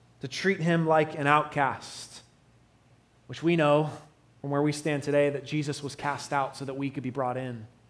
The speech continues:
But they cast him outside the city walls, and they throw as much shame as possible on this man Jesus. Even the placement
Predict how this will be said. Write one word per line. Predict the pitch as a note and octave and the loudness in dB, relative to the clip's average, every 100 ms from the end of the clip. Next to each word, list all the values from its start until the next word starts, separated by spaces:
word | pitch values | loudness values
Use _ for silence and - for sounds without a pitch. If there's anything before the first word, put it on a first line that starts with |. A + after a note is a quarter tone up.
| _ - | _ -6
But | D3+ | -2
they | D#3 | -2
cast | D3+ G3 F#3+ - | 6 6 6 4
him | F3+ | 6
outside | F3+ F3+ F#3 F3+ | 6 8 8 8
the | E3+ | 6
city | - F#3+ F3 | 2 2 4
walls, | D#3+ F3 F3 E3 D3+ - - - - - | 8 8 8 4 0 -8 -16 -20 -20 -4
and | E3+ F3 | 0 4
they | F3+ F3 F3 - - - _ _ - | 6 4 2 -14 -20 -20 _ _ -2
throw | - G#3 | 8 10
as | G3+ F#3 | 10 6
much | E3 F#3+ A#3+ - - | 6 6 6 4 -4
shame | - - - A3 A3 A3 G#3+ | -2 0 4 6 6 4 4
as | F3+ F3+ - | 4 4 2
possible | - G3+ F#3+ - D3 D3 C#3 C3+ | 8 8 8 0 2 4 6 4
on | D3 | 0
this | D3 C#3 - | 0 -2 -2
man | C#3+ C#3 B2+ | -2 -2 -4
Jesus. | A#2+ B2+ C3 A#2+ - | -6 -4 -4 -6 2
Even | A3 B3 A#3+ | 4 6 6
the | G#3 | 4
placement | G3 G#3 A3 A3 G#3 G#3 | 4 6 6 4 0 0